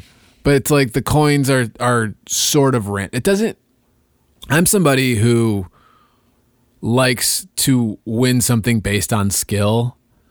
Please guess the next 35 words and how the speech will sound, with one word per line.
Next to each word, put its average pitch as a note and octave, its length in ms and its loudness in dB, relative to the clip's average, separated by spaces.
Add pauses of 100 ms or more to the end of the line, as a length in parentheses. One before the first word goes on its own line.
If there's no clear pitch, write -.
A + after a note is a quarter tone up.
(360)
and B2 180 2
the B2+ 120 0
R B2+ 220 2
N B2+ 220 2
G A2+ 320 2
feels A2 460 0
very G2+ 340 0
heavy G2 400 -4
in G#2+ 100 0
this A2 160 0
game, B2 440 0 (720)
and A2+ 160 0
it G#2 120 -2
feels C3 360 2
like A2+ 160 -2
it's - 140 -4
hard G#2 560 -2
to, G2 240 -2
to, - 280 -12 (200)
like, D#3+ 200 2
stealing A3 440 2
a D3+ 40 -2
star D3 380 2
from A#2+ 180 -4
somebody G#2 400 -2
else - 580 -6 (960)
is C3+ 380 2
something D3 360 2
that B2+ 120 2
you C#3+ 140 4
basically B2+ 680 0
have G#2 160 -2
no G#2 180 0
control F#2 440 -8
over. - 300 -18